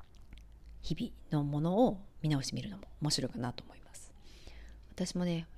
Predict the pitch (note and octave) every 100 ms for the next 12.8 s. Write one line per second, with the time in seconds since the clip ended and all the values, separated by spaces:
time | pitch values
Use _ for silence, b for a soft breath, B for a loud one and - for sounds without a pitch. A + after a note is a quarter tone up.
0 | - E3 - D#3+ - C#3+ - - E3 E3
1 | D#3+ C#3+ - - - D3+ - - - D#3+
2 | C3+ C3+ C3+ A2 C3 - A#3+ F#3+ - -
3 | - - - C#3 - - - - - -
4 | B2+ - B B B B - B2+ A#2+ C3
5 | C3 C#3+ - D3 C#3+ C3 A#2+ - - -
6 | D3 B2+ - - - B2+ G2+ G2 - -
7 | B2+ - - - - - B B B B
8 | B - - - - B2+ - - - -
9 | B B B B B - D3 C3+ B2+ A#2+
10 | - C#3 C3 B2+ C3 - - - - -
11 | - C#3+ A#2+ - - - - - - C#3+
12 | - - - G3 - C#3 -